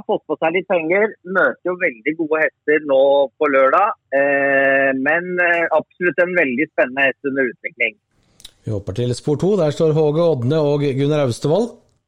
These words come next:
Speaker 1: Ja, eh, holdt teten sist, og, men plutselig så feilet han da umotivert, og, eh,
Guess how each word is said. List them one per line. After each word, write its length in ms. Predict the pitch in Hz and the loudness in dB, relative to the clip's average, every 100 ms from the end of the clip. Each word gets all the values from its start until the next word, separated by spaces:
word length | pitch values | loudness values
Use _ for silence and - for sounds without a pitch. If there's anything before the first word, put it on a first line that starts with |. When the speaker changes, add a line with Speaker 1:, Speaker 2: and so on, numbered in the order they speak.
| _ _ _ _ _ _ _ _ _ _ _ | _ _ _ _ _ _ _ _ _ _ _
Speaker 1:
Ja, 520 | 139 143 170 220 269 - - | 0 2 4 4 2 -2 -4
eh, 260 | 156 160 156 | 0 2 0
holdt 240 | 170 190 220 - | 0 -2 -4 -2
teten 400 | 156 - - 196 | 0 -2 -8 -12
sist, 480 | - 202 226 _ - | -4 -2 -4 _ -10
og, 540 | 147 165 175 175 170 170 | -4 0 2 2 0 -2
men 140 | 175 | -4
plutselig 420 | 208 175 - 160 | -4 -6 -4 -6
så 100 | - 170 | -6 -2
feilet 300 | 175 131 127 170 | 0 0 -2 -2
han 160 | 180 | 0
da 240 | 156 151 170 | 2 2 2
umotivert, 720 | 170 127 120 - 143 202 220 _ _ 131 | -2 -10 -12 -8 -2 0 -2 _ _ -8
og, 300 | 143 151 143 156 | -4 -4 -6 -4
eh, 1080 | 151 151 151 147 147 147 143 147 143 139 | 0 2 2 -2 -4 -12 -10 -2 0 0